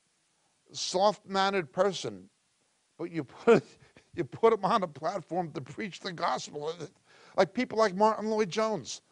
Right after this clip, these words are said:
I mean, he was a very mild-mannered man. But when he stood in the pulpit, the power of the Spirit was on him. He was a fireball. That's spirit baptism.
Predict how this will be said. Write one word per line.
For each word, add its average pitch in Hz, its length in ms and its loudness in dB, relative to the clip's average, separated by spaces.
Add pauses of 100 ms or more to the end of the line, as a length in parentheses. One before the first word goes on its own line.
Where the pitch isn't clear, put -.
I 208 120 0
mean, 226 260 -2
he 202 140 -2
was 226 200 -4
a 208 100 4
very 208 280 -4
mild-mannered 214 920 -2
man. - 480 -4 (1160)
But 196 160 2
when 196 120 -4
he 180 80 -4
stood 220 260 0
in 208 140 -2
the 196 100 -4
pulpit, 214 560 2 (140)
the 147 80 -10 (100)
power 190 320 4
of 190 60 -4
the 202 100 -4
Spirit 233 500 -2
was 147 180 -4
on 151 200 0
him. 208 120 -4
He 214 120 -8
was 185 180 -6
a 160 100 -6
fireball. 131 760 -6 (1600)
That's - 600 6
spirit 190 640 -2 (320)
baptism. 165 640 -4